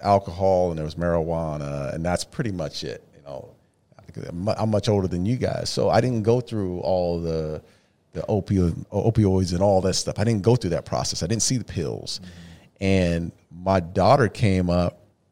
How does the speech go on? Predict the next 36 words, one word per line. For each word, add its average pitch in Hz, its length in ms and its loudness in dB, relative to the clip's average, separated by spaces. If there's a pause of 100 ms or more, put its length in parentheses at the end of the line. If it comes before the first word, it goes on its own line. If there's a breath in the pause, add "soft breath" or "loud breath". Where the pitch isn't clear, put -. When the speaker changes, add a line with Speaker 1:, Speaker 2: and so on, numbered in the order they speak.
(160)
Speaker 1:
and 85 400 -2
that's 101 380 2
what, 85 380 -6 (1700)
you 85 80 -8
know, 80 100 0
hit 95 160 4
her 120 140 6
was 87 140 0
the 87 60 0
Oxycontin. 87 680 2
She - 240 -4
got 95 220 2
addicted 87 300 0
to 87 80 0
that, 101 140 -2
and 101 80 -6
I 123 80 -2
didn't 135 140 0
have 107 220 -2
any 117 120 -4
conversations. 127 760 -4
I 85 100 0
mean, - 140 -6
I'm, 95 140 0 (120)
again, 131 500 4 (460)
I - 40 -2
saw 135 220 8
D 120 220 6
J 147 140 8
go 143 140 6
through 147 120 2
the 139 80 4
process, 139 420 8
and 92 100 2
I 90 60 2
thought, 104 300 4